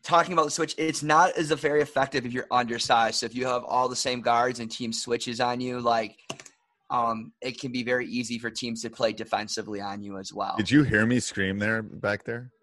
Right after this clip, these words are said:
Speaker 1: I did. I was wondering if you're okay.
Speaker 2: I am. I'm gonna
Speaker 1: All
Speaker 2: have
Speaker 1: right.
Speaker 2: to edit that out. Hold on. <laughs> I
Speaker 1: <laughs>
Speaker 2: thought I mute-, I thought I
Speaker 1: You
Speaker 2: muted
Speaker 1: did
Speaker 2: it.
Speaker 1: mute. I saw your mouth move.
Speaker 2: Oh, good. Okay.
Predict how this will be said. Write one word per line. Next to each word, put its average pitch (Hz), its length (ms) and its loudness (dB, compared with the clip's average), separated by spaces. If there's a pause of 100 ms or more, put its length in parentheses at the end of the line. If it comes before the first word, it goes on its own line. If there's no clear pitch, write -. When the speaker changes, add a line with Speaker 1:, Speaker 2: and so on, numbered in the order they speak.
(280)
Speaker 1:
I 135 140 6
did. 143 240 2
I 139 120 6
was 120 180 -2
wondering 135 420 -4
if 120 320 -6
you're 120 140 -4
okay. 110 480 -4 (420)
Speaker 2:
I 85 120 2
am. 85 280 2 (300)
I'm 85 100 -4
gonna 82 140 2
Speaker 1:
All 82 60 2
Speaker 2:
have 80 80 0
Speaker 1:
right. - 60 -12
Speaker 2:
to - 140 -4
edit 80 260 0
that 76 240 -2
out. 71 220 -4
Hold 76 240 -8
on. 69 280 -10 (360)
<laughs> 87 100 -6 (1080)
I 117 60 -4 (140)
Speaker 1:
<laughs> - 460 -4
Speaker 2:
thought 156 200 10
I 131 100 12
mute-, 113 340 6 (200)
I 101 80 6
thought 123 280 8
I 113 80 12
Speaker 1:
You 95 40 6
Speaker 2:
muted 185 280 6
Speaker 1:
did 254 180 8
Speaker 2:
it. 226 40 4
Speaker 1:
mute. 208 380 6
I 151 160 6
saw 185 340 10
your 175 240 4
mouth 147 720 6
move. 104 100 6
Speaker 2:
Oh, 113 480 12
good. 110 360 8
Okay. 120 240 8